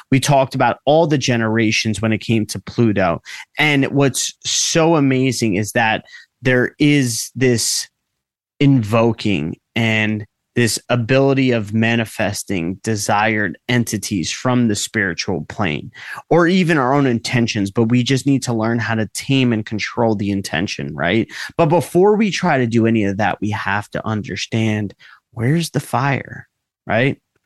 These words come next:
Where's the fire coming from? And one of the things is, fire is an element, is it not? Air is an element. Water is an element. All these things that we can relate back to even our human makeup,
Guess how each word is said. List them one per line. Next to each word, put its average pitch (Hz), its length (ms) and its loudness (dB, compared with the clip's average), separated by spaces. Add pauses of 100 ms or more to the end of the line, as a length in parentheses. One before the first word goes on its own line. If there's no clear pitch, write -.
(300)
Where's 123 220 0
the - 40 -8
fire 123 340 0
coming 117 300 0
from? - 300 -10 (840)
And 139 480 2 (180)
one 143 300 4
of 147 60 4
the 135 160 2
things 127 420 2
is, 107 540 0 (480)
fire 143 500 2
is 113 160 0
an 101 120 -4
element, 80 420 -2 (400)
is 117 160 0
it 104 100 -4
not? 113 360 -2 (920)
Air 131 640 0
is 110 160 -2
an 113 140 -2
element. 104 440 0 (520)
Water 135 500 2 (160)
is 117 160 2
an 117 160 0
element. 90 540 -2 (320)
All 156 260 4
these 143 200 0
things 135 260 0
that 98 160 2
we 127 120 2
can 120 180 -2
relate 117 400 0
back 117 300 0
to 113 200 -2
even 120 240 0
our 95 180 0
human 151 520 2
makeup, 110 500 -2